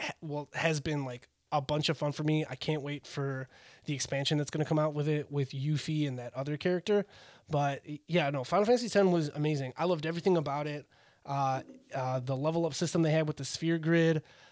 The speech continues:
Um, I loved that it kinda showed you up in the corner the order of how, like, battles were gonna, uh, take place. So you could literally strategize every move you were gonna make and, like, how much time you would have before, uh,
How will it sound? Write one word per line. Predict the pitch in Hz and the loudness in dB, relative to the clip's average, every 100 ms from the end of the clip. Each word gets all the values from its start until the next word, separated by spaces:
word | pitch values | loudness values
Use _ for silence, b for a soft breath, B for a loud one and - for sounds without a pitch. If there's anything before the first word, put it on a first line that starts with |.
| b | b
Um, | 135 135 127 127 - | 0 2 2 -2 2
I | 160 | 4
loved | 151 139 143 170 190 156 139 | 4 4 8 8 8 2 -4
that | 151 147 | -4 -2
it | 147 | -4
kinda | - 175 147 | 2 2 2
showed | - 170 175 151 | 2 4 4 2
you | 170 | 0
up | 165 160 | 0 -2
in | 170 | -2
the | |
corner | 147 - 165 165 | -2 0 2 2
the | 139 143 | 0 -4
order | 175 156 170 151 | -2 2 4 4
of | 143 135 | 2 -2
how, | - | 0
like, | 147 131 - | 0 0 -2
battles | 127 151 | -2 0
were | 156 | 0
gonna, | 160 165 160 - - | 4 4 4 -2 -4
uh, | 139 | -4
take | 131 170 160 | -2 -4 -2
place. | 165 170 190 | 2 4 4
So | - 143 143 | 2 -4 -4
you | 151 | -4
could | 180 160 | 0 2
literally | 175 180 | 4 2
strategize | 139 - 147 151 139 135 135 - b b b b - | 0 0 0 2 2 0 -2 -4 b b b b 0
every | 160 160 | 4 6
move | 156 170 | 6 6
you | 156 | 4
were | 151 | 4
gonna | 147 139 | 2 4
make | 139 139 - | 2 0 -2
and, | 135 131 131 - - | -2 0 -2 -6 -12
like, | 135 - - | -10 -10 -8
how | - 170 | 4 4
much | 160 - | 6 4
time | 160 160 | 6 6
you | 151 | 4
would | 131 | 2
have | 147 147 | 2 2
before, | 139 131 147 143 131 131 b b b - | 0 0 0 2 0 -4 b b b -6
uh, | 131 123 | -4 -4